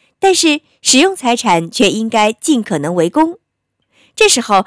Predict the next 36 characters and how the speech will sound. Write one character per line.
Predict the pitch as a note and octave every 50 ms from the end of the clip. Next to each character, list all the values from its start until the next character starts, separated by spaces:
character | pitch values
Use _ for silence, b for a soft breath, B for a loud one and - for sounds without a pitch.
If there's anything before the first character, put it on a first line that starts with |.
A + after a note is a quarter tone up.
| B B B
他 | - A#3+ A3
拐 | _ A3+ F3+ E3
弯 | F3+ F#3+ G#3+ A3+
抹 | C4 D4+ D4 B3
角 | G#3 - F3+ D3+
地 | - F3+ F#3 F#3+ - _ _
绕 | E4 F#4 F4
回 | - - F3+ F3
到 | F#3 F3
柏 | E3+ F3 E3
拉 | F3+ F3+ F#3
图 | - - E3
式 | E3+ - - G3
的 | E3+ C#3+
结 | D3 - D3+ C#3+
论 | E3 F#3 F3
上 | E3 - D#3 D3
来 | D3+ A#2+ G#2+
了。 | C3+ D#3+ D3+ - _ _ _ _ _ _ _ _ _ _ _ _
他 | _ - A3
没 | A3 A3+ A#3
有 | G#3+ E3
认 | F3 B3+ D4
识 | B3+ - -
到， | E3+ F3+ F3+ E3+ - _ _ _ _ _ _
生 | - - G4+ G4
产 | - E4+ A3+ G3
工 | A3 C#4+ D#4
具 | D#4+ - D#4+ C#4 -
归 | _ - D#4 D#4
个 | _ - F4+ D4
人 | A3+ G3 G3
掌 | A#3 - D#3+ C#3+ D#3
握， | F#3 G3+ G#3 - - _ _ _ _ _ _
只 | _ - A3+ A3
有 | A3 G3+ F#3 -